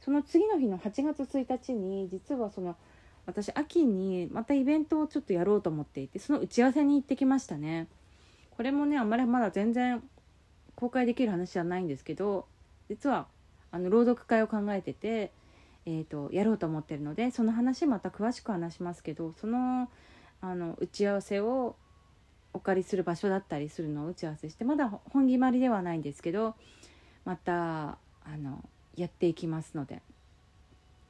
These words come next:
楽しみにしていてください。で、あとはね、いろいろですね、他の人たちのね、宣伝もしたんだけど、みんな告知してないから、できないから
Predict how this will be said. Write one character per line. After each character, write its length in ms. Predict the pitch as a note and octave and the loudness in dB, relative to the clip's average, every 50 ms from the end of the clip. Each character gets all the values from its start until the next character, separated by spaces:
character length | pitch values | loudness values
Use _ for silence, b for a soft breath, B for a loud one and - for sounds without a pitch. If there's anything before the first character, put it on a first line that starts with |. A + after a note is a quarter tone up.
| - _ _ _ - b b b b b b b b b _ | -20 _ _ _ -20 b b b b b b b b b _
楽 220 | - G#3+ G3+ G3+ | 0 2 2 2
し 80 | E3+ - | 2 0
み 60 | F#3 D#3 | -2 -2
に 60 | D3 | -4
し 80 | - | -2
て 80 | - D#3 | -2 -4
い 60 | C3 | -2
て 80 | - - | -2 -6
く 80 | B2 | -8
だ 100 | - C#3 | -8 -8
さ 140 | - - A3+ | -4 -2 -2
い。 100 | A3+ - - _ - _ _ _ _ _ _ _ _ _ _ _ _ _ _ _ _ _ _ _ _ - _ - - | -2 -2 -6 _ -20 _ _ _ _ _ _ _ _ _ _ _ _ _ _ _ _ _ _ _ _ -20 _ -14 -8
で、 80 | - G3+ | -6 -6
あ 60 | B3 | -4
と 120 | - - E3 | -4 -6 -6
は 120 | C#3+ C3 | -6 -6
ね、 280 | D3 G3 G3+ - - - _ _ _ _ _ _ _ _ - _ - | -8 -8 -8 -10 -12 -16 _ _ _ _ _ _ _ _ -20 _ -6
い 60 | F3+ | -2
ろ 120 | F#3 A3 | 0 0
い 20 | A#3+ | 0
ろ 100 | A#3+ B3+ | 0 -2
で 120 | C#4 D#4 | -4 -4
す 80 | D4+ - | -4 -4
ね、 140 | G#3 F#3+ G3+ | -4 -4 -4
他 240 | A3 A3 - D4 | -6 -4 -2 0
の 180 | D4 D#4 E4 E4+ | 2 2 2 0
人 420 | D#4+ - _ - F#4+ F#4 F#4 F#4 | -2 -4 _ 0 0 2 2 0
た 220 | F4 - - B3+ A3 | -2 -2 -4 -4 -4
ち 200 | - - - G3 | -4 -6 -4 -2
の 600 | G3 F#3 F3+ F3+ F3+ F3 F3 F3 F3+ F3+ F3 F3 | -2 0 -2 -2 -2 -4 -4 -4 -4 -6 -4 -4
ね、 360 | F3+ G3 G#3+ G#3+ G3+ F#3 F#3 | -4 -4 -4 -2 -2 -4 -4
宣 260 | - - C4 C4 C4 | 0 2 4 6 6
伝 160 | B3+ C#4 C4+ | 6 4 4
も 100 | B3+ B3+ | 4 2
し 40 | B3+ | 2
た 100 | - C4+ | 2 0
ん 20 | A#3+ | 0
だ 60 | G#3 | 2
け 100 | - F3+ | 2 2
ど、 60 | F3+ | 4
み 80 | A3 D4+ | 6 6
ん 60 | F#4 | 6
な 100 | G4 F#4+ | 4 4
告 240 | - D#4+ - - - | 2 0 -2 -2 -6
知 180 | - - F#4 F4 | 2 2 2 4
し 40 | |
て 100 | - F4+ | 4 4
な 100 | E4+ F4 | 4 4
い 80 | E4+ C#4 | 4 4
か 120 | - F3+ | 2 0
ら、 100 | C#3+ D#3 | -2 0
で 120 | D3+ F3+ F3 | 0 0 0
き 140 | - - D4 | 2 4 4
な 120 | D4 A#3+ | 4 4
い 80 | F3+ - | 0 -2
か 140 | - C#3+ | -6 -6
ら 280 | C#3 D#3+ E3 D3+ C#3 - | -6 -4 -4 -4 -6 -8